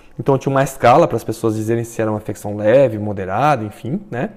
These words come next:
E eles avaliaram o número de dias que as pessoas ficavam com sintomas, se era mais de quatorze dias, menos de quatorze dias. Então essa, esse era o corte que eles fizeram.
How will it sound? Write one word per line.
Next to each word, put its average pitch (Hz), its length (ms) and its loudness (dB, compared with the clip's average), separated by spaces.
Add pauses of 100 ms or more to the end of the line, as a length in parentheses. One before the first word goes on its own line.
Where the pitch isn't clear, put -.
(1600)
E 160 80 4
eles 160 140 8
avaliaram 170 380 8
o 170 40 6
número 202 280 2
de 180 100 0
dias 180 220 2
que 208 80 -4
as 190 60 -4
pessoas 175 260 -2
ficavam 180 500 4
com 131 140 -4
sintomas, 101 420 -6
se - 60 -12
era 131 100 0
mais 135 220 0
de - 60 -14
quatorze 117 320 0
dias, 113 380 0
menos 113 240 -4
de 120 120 -10
quatorze - 680 -2
dias. 101 240 -6
Então 104 180 -8
essa, 117 320 -2
esse 113 160 -6
era 131 100 2
o 135 40 -4
corte 117 380 4
que 127 80 -2
eles 127 160 -4
fizeram. 113 340 -6